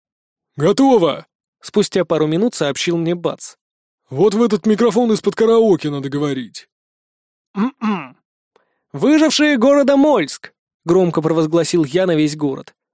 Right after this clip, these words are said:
«Со стороны Сызрани в направлении нашего города движется орда мертвецов. Они прибудут в течение трёх-четырёх недель, но авангард будет здесь уже в течение следующей недели. Прошу вас прибыть к средней школе номер шесть. У нас есть план спасения».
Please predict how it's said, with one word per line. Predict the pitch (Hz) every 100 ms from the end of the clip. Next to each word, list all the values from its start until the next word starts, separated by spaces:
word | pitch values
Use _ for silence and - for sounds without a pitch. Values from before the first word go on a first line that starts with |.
| _ _ _ -
«Со | -
стороны | 170 240 277 311
Сызрани | 277 311 311 226 170
в | 151
направлении | 175 226 254 277 262 254
нашего | 262 269 214 180
города | 180 262 262 160
движется | 156 247 214 - 196
орда | 190 220 226
мертвецов. | 214 - 240 - 190 - _ _ _ _ _ -
Они | 214 262
прибудут | 240 247 277 262 170
в | -
течение | 202 262 254 233
трёх-четырёх | 240 269 - 196 262 254
недель, | 220 233 277 175
но | 156
авангард | 180 220 208 247 254
будет | 170 196 190
здесь | 165 165 135 - _ -
уже | 170 262
в |
течение | 247 254 262 254
следующей | - 247 285 190 175 202
недели. | 196 220 254 254 - - _ _ _ _ _
Прошу | 170 185 - 254
вас | 233
прибыть | - 233 233 262
к | -
средней | 233 254 226 240
школе | - 262 247
номер | 247 254 226
шесть. | - 208 151 - - _ _
У | 170
нас | 214 269 -
есть | 156 240 247 -
план | 208 269 247
спасения». | - 233 - 262 190 147 -